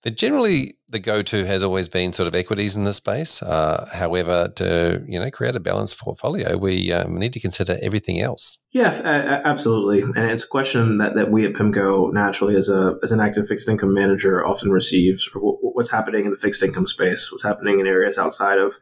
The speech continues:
Speaker 2: of public equities where there's more familiarity? And at pimco's, we have a very, at pimco, we have a very active alternatives platform, of course, real estate platform as well.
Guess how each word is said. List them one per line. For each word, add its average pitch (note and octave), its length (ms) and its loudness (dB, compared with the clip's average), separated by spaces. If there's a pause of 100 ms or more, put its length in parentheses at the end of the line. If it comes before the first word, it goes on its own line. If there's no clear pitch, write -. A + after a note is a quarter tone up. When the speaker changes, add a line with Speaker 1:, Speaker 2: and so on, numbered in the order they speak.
(480)
Speaker 2:
of - 200 -4
public G2+ 300 0
equities F#2 520 2
where G2 120 4
there's F#2 180 4
more G2+ 140 2
familiarity? F2+ 680 2
And - 320 -8
at - 300 0
pimco's, F#2+ 340 0
we G2 60 2
have F#2+ 100 0
a F#2+ 40 -2
very, F#2+ 220 -2 (120)
at - 100 -10
pimco, G#2 280 2
we G2 80 6
have G2 80 4
a G2 40 -4
very F#2+ 220 4
active F#2 400 0
alternatives A#2+ 520 0
platform, G2+ 460 -4
of - 60 -10
course, - 220 -12
real G2 140 4
estate - 240 -4
platform - 360 -2
as - 120 -4
well. F#2 360 0